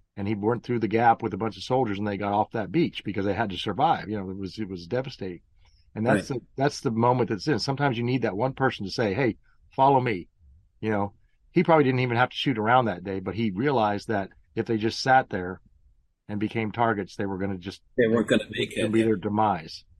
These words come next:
Speaker 2: Yeah, right.
Speaker 1: And
Speaker 2: Yeah.
Speaker 1: so that's, that's where we're at. And so sometimes, you know, that's what I'm trained to do. I mean, I'm, I don't know anything other than that. You know, it's
Speaker 2: Mm-hmm.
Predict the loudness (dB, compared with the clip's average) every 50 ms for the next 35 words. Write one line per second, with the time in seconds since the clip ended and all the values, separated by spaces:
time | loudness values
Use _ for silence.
0 | _ -8 -6 -4 -4 -4 -6 -6 -2 2 2 4 4 2 0 -4 -6 -16 -16 -10
1 | -6 -2 0 0 0 0 0 0 -2 -4 -8 -8 -2 -2 -2 -2 -2 -2 -2 -2
2 | 0 0 0 -2 -2 -4 -6 -6 -6 -4 -2 -4 -4 0 2 2 2 2 0 -6
3 | -10 _ _ _ _ _ _ -6 -4 -2 0 0 -2 -2 0 0 0 0 0 0
4 | 0 2 2 2 0 0 0 0 0 -2 -4 -6 -6 -6 -4 -4 -4 -6 -6 -8
5 | -10 -12 _ -6 -4 -4 -2 0 0 2 2 0 0 -2 -2 0 2 2 2 0
6 | 0 -4 -8 -8 -10 -14 -18 _ -14 -10 -8 -8 -6 -6 -6 -6 -8 -8 -10 -10
7 | -8 -8